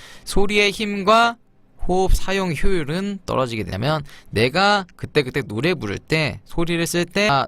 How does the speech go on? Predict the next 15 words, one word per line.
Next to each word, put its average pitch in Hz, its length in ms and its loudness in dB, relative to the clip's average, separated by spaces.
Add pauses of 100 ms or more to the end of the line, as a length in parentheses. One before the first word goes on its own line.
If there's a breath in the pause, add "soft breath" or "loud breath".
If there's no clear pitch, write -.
(120)
챙겨야 196 680 2
할 185 280 0
요소에 117 440 0
따라서, 143 640 0 (420 loud breath)
어, 90 220 -2 (460)
성대를 180 800 0 (880)
필요한 180 280 0
만큼 160 240 -4
붙여주거나 95 880 -4
혹은 127 320 -4
성대를 139 460 -2
필요한 170 340 -2
만큼 165 680 -4
벌려주거나 135 960 -2
해서 190 440 0